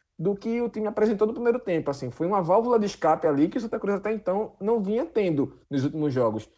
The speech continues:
E o cruzamento que ele faz pro Vitor Rangel quase fazer o gol da virada no começo do segundo tempo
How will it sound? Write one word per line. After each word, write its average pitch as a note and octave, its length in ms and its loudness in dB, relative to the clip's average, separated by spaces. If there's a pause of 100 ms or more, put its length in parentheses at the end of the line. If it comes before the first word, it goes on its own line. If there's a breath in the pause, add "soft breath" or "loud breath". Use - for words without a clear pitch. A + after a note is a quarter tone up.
(180 soft breath)
E D3 180 4
o E3+ 60 6
cruzamento F#3 480 -2
que - 60 -4
ele A3+ 160 2
faz D3 340 0
pro F#3 160 -2
Vitor E3 260 0
Rangel C3 420 -2
quase D3 760 2 (140)
fazer C#3 260 0
o C3+ 60 2
gol C3 100 0
da C#3 120 4
virada C3+ 540 2 (200)
no C#3 100 -6
começo D3 380 0
do G3 80 0
segundo D3+ 280 2
tempo - 560 -2